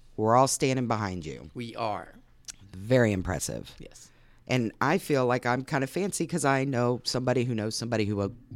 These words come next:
Speaker 1: goes to Cambridge.
Speaker 2: Well, you are kinda fancy.
Speaker 1: Very fancy.
Speaker 2: Yes.
Speaker 1: All right, so let's start with Alicia and Chip.
Speaker 2: We're gonna see them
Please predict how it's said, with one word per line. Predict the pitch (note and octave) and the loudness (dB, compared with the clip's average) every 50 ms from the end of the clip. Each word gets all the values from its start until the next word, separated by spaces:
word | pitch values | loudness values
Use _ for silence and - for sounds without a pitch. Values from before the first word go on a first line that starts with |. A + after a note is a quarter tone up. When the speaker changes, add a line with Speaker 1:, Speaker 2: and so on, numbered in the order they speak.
| - - | -16 -4
Speaker 1:
goes | - G#2+ F#2 F2 | -2 -2 -2 -2
to | - - | -4 -6
Cambridge. | F2+ E2+ D2 C#2+ C#2 C2 - - - - - - | -6 -8 -6 -8 -10 -12 -14 -18 -20 -20 -18 -14
Speaker 2:
Well, | D#3 B2 A#2 | -12 -10 -8
you | C3 D3+ F3+ A#3+ | -6 -4 -4 -4
are | F4 | -4
kinda | E4+ - - F#2 - | -6 -8 -10 -10 -10
fancy. | - - - - - - - - - - - | -10 -12 -8 -6 -6 -6 -6 -10 -16 -10 -2
Speaker 1:
Very | - A#2+ G#2+ G#2 | 0 0 0 0
fancy. | - G2 E2 - - - - - - - - | -2 -4 -6 -6 -8 -12 -12 -12 -16 -16 -20
Speaker 2:
Yes. | - - - - - - - - - - - - - | -20 -20 -20 -20 -20 -20 -20 -20 -20 -20 -18 -4 0
Speaker 1:
All | A3+ A3 | 4 6
right, | F#3 D#3 C3 B2+ - - | 8 8 8 6 4 0
so | - - - F3 E3 D3 C3 B2 | -2 2 4 6 8 8 8 6
let's | A#2 C3 C3+ - | 6 4 0 0
start | - - - C#3 A#2+ A2+ - | -2 -2 0 0 0 0 0
with | A#2 A2+ G#2+ G#2+ A#2 C3+ - - - - - - - - - - - - | 0 0 2 0 0 -2 -4 -10 -20 -20 -20 -20 -20 -20 -20 -20 -12 -2
Alicia | - D3 C#3+ C#3+ C#3 C3+ - C#3 A#2+ | 0 2 4 4 4 4 4 2 2
and | A2 F#2+ | 2 0
Chip. | - - - G3 G#3+ - - - - - - - - - - - - | 2 2 2 2 2 0 -4 -6 -6 -6 -12 -20 -20 -20 -20 -14 -2
Speaker 2:
We're | - E3+ F3+ | 2 2 2
gonna | E3+ F3+ G#3+ G#3+ G#3+ G3+ | 4 2 2 2 2 0
see | - - - G3+ A#3 G3+ | 0 -2 -4 -4 -2 0
them | F3 F#3 F3+ F#3 G3 A#3 | 2 2 2 2 0 0